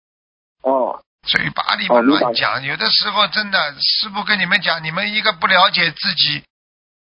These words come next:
Speaker 2: 呃，又，又不懂得佛法，乱来，乱来会倒霉的，不能乱讲笑话，不能乱开玩笑的。
Speaker 1: 哦，
Speaker 2: 听得懂吗？
Speaker 1: 明白，明白。
Speaker 2: 好了，好了，
Speaker 1: 好。
Speaker 2: 结束了，结束了，
Speaker 1: 好。
Speaker 2: 再见，再见。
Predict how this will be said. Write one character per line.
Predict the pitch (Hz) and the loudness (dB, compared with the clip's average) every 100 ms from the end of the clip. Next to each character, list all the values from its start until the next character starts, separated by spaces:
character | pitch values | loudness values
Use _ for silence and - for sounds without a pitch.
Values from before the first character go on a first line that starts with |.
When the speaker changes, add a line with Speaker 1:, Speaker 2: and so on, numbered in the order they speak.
| - | -4
Speaker 2:
呃， | 165 170 180 | -2 2 2
又， | 180 190 202 214 | 2 -2 -2 0
又 | 196 | 0
不 | 214 | 2
懂 | 190 160 | 0 2
得 | 185 | 0
佛 | 165 185 185 | 2 2 4
法， | 147 135 | 2 0
乱 | 208 254 226 180 | -2 2 2 2
来， | 135 139 175 156 | 0 2 0 0
乱 | 185 214 | 0 0
来 | 190 208 | 0 -2
会 | 214 | -4
倒 | - 156 | 0 0
霉 | 113 117 | 0 -6
的， | 160 151 - | 0 0 0
不 | 202 | -6
能 | 214 196 | -8 -4
乱 | 247 196 | 0 0
讲 | 123 113 | 0 2
笑 | 160 127 | 2 2
话， | 120 107 | 2 0
不 | 175 | -2
能 | 175 185 | -4 0
乱 | 185 160 | 0 2
开 | - 160 | 0 0
玩 | 131 | 0
笑 | 147 156 | -2 -6
的。 | 110 - _ _ _ _ _ - | -6 -10 _ _ _ _ _ 4
Speaker 1:
哦， | 135 123 | 4 6
Speaker 2:
听 | |
得 | 156 165 | 2 0
懂 | 135 | 2
吗？ | 135 | 4
Speaker 1:
明 | |
白， | 139 131 | 4 2
明 | 151 | 2
白。 | 139 107 - | 0 -2 -2
Speaker 2:
好 | 160 | 0
了， | 214 | 2
好 | 190 190 | 2 0
了， | 208 | 0
Speaker 1:
好。 | - | -2
Speaker 2:
结 | - 202 | -2 -2
束 | 202 | 0
了， | 196 | 0
结 | 147 165 | 0 -2
束 | 151 | 0
了， | 151 | 0
Speaker 1:
好。 | 135 | 0
Speaker 2:
再 | 143 165 | -2 0
见， | 170 | -2
再 | 147 160 | -2 -4
见。 | 151 139 | -4 -10